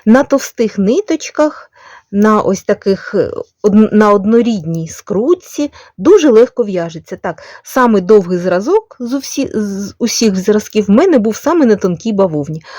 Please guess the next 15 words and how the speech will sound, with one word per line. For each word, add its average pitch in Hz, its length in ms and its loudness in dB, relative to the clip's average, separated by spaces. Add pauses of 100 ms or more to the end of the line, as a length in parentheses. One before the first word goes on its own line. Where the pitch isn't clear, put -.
(180)
Але 220 220 4
мені 208 220 4
було 196 260 0
дуже 165 400 -6
цікаво 156 460 -10
спробувати, 196 840 -2 (2500)
тому 208 320 4
що 170 420 -4 (220)
іде 175 240 2
весна 226 440 0 (240)
і 196 100 -4
хочеться 311 540 -2
чогось 196 640 -2 (360)
легкого, 311 680 0
ажурного, 311 640 -2